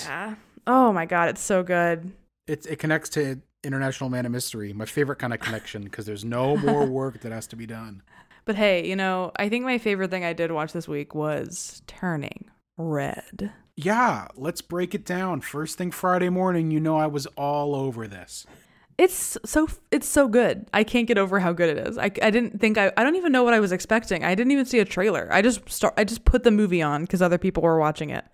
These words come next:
Speaker 1: And I loved it so, so, so much.
Speaker 2: It's great. It's just awesome. It's the kind of thing, like,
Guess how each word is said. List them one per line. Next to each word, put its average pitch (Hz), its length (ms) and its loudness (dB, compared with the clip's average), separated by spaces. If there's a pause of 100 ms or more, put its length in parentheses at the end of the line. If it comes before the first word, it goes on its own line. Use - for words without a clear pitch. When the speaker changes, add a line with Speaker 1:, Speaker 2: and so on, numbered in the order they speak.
(380)
Speaker 1:
And 202 80 2
I 190 240 -2
loved 196 400 2
it - 220 2
so, 208 680 4
so, 208 480 0
so 254 320 -4
much. 277 560 -2 (1160)
Speaker 2:
It's 156 180 -6
great. 175 400 -4 (200)
It's - 300 -6
just 156 240 -10 (120)
awesome. 147 400 -2 (400)
It's 165 100 -6
the 202 80 -2
kind 220 220 4
of 220 80 0
thing, 202 280 0
like, 170 280 -4